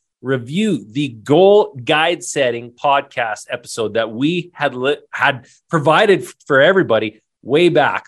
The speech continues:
way back in February of twenty twenty-one. And that was episode twenty-eight. And in that episode, Mike walked us through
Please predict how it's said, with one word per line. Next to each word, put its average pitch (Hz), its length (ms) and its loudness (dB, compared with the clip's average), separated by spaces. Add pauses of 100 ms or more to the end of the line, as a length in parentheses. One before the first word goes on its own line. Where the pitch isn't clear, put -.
(120)
way 123 320 -2
back 95 380 -6 (260)
in 123 200 -10
February 147 420 4
of 123 100 0
twenty 127 280 -6
twenty-one. 107 600 -6
And 101 140 -8
that 147 160 -2
was 139 220 -4
episode 131 480 -6
twenty-eight. 107 680 -12 (320)
And 117 160 -6
in 113 220 -2
that 139 320 0
episode, 117 560 -4
Mike 135 320 -4
walked 131 460 -2
us 135 180 -6
through 117 500 -6